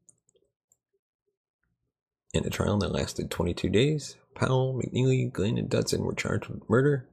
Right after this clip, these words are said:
false imprisonment, and intention to cause grievous bodily harm. The adults, Powell, McNeely, and Glynn, were given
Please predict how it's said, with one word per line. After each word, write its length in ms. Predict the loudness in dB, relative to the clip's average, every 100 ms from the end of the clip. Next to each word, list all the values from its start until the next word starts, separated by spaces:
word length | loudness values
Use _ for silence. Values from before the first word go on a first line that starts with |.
| _ _ _ _ _ _ 0
false 200 | 2 2
imprisonment, 500 | 2 2 2 0 -2 _
and 120 | -14
intention 420 | -8 -4 -4 -2 -4
to 60 |
cause 360 | -2 0 0 -2
grievous 400 | 0 2 2 -2
bodily 380 | -6 -4 -2 -2
harm. 300 | -2 -4 -10 -20 -20 _ _ -10
The 160 | -8
adults, 520 | 0 2 2 0 -6 -16 _ _ _ _ _ _ _ _ -6
Powell, 520 | -2 2 0 0 -2
McNeely, 480 | -4 -2 0 2 2
and 120 | 2
Glynn, 300 | 0 0 0
were 120 | -2
given 220 | -4 -4